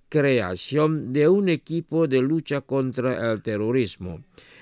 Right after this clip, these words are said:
Entre los esfuerzos realizados por el Consejo para frenar el radicalismo están publicando libros, la celebración de los debates sobre la comprensión de la religión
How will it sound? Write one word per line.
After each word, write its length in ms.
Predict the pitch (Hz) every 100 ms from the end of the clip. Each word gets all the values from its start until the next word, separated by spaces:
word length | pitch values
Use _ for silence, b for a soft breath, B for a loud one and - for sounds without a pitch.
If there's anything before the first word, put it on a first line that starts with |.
| B B -
Entre 520 | 127 139 139 131 127
los 260 | 123 120 -
esfuerzos 800 | 131 120 - 175 175 151 175 151
realizados 840 | 160 156 139 131 170 165 165 151
por 260 | - 147 143
el 200 | 127 127
Consejo 720 | 113 107 - 147 151 165 160 B B
para 260 | - 160 160
frenar 540 | - 131 131 151 156 - b b
el 260 | 120 120
radicalismo 1080 | - 120 170 156 135 - 113 151 143 147 151 -
están 540 | 131 123 143 131 127
publicando 960 | - 185 127 113 - 160 156 151 151 -
libros, 640 | 139 147 101 87 87 - B B B
la 280 | 110 113 110
celebración 960 | 165 151 135 104 104 107 - 156 156
de 140 | 131 127
los 300 | 117 113 98
debates 520 | 107 120 156 131 123
sobre 520 | - 160 147 113 113 B B -
la 320 | 131 131 113
comprensión 1080 | - 127 113 104 95 95 - 156 160 147 120
de 140 | 120
la 160 | 107 92
religión 680 | 95 92 95 139 147 156